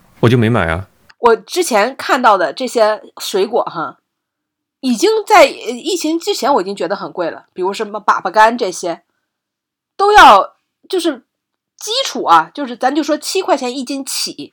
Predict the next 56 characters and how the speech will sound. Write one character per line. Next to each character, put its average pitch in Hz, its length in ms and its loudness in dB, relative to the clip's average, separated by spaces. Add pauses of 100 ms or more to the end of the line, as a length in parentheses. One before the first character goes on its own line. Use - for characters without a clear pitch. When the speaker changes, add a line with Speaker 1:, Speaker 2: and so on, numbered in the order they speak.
(160)
Speaker 2:
都 285 140 -8
已 185 80 -10
经 214 120 -8
是 262 120 -10
起， - 380 -14 (340)
稍 349 180 4
微 349 80 6
好 190 220 -4
一 - 20 -10
点 170 160 -8
都 185 60 -6
要 190 80 -2
十 208 180 -10
几 208 140 -8
块 143 160 -12
钱。 - 200 -16 (380)
然 240 160 2
后 269 300 2
像 311 180 -2
那 339 120 0
种 185 200 -4
好 - 240 -6
一 240 60 -6
点 240 120 -4
的 170 60 -4
葡 165 300 -10
萄、 233 120 0
提 180 280 -14
子， 202 240 -6 (440)
这 277 160 -4
种 185 240 -6 (120)
随 - 240 -8
便 226 360 0
拿 202 200 -2
一 277 120 -4
小 214 220 -2
串 - 320 -6 (340)
就 269 120 -10
五 170 160 -6
六 214 120 4
十 196 160 -4
块 202 140 -4
钱 170 160 -8
都 202 120 -8
太 262 200 -6
正 196 160 -10
常， 156 160 -10
都 240 100 -6
是 - 80 -6
二 359 140 4
十 240 100 -12
几 160 140 -14
块 180 140 -14
钱 165 180 -12
一 165 60 -10
斤。 156 260 -10